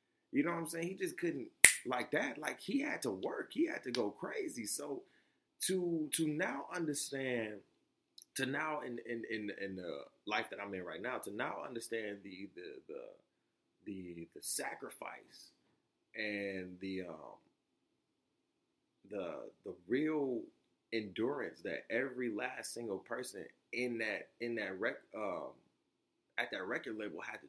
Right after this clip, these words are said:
do at that time. You know what I'm saying? You know what I'm saying? Especially Berry Gordy having the mindset to, to sit here and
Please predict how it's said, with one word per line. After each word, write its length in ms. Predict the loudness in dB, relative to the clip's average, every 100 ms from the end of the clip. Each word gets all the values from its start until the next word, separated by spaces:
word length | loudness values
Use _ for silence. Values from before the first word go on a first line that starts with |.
| 0
do 220 | 2 2
at 120 | -2
that 180 | -4 -4
time. 420 | -6 -4 -6 -8 -16 _ _ _ _
You 100 | 0
know 80 | 0
what 140 | 0
I'm 0 | 0
saying? 200 | 0 0 -2 -8 -6
You 100 | -2
know 80 | 0
what 60 | 0
I'm 40 |
saying? 160 | 0 -2
Especially 640 | -2 -2 -4 -2 -2 -2 -8 -20 _ _ 4
Berry 220 | 6 4
Gordy 320 | 2 2 2
having 300 | 2 2 0
the 60 | -4
mindset 540 | -4 -2 -2 -2 -2
to, 180 | -2 -2 -4 -4
to 100 | 0
sit 280 | 2 4
here 280 | 4 2 0
and 180 | -2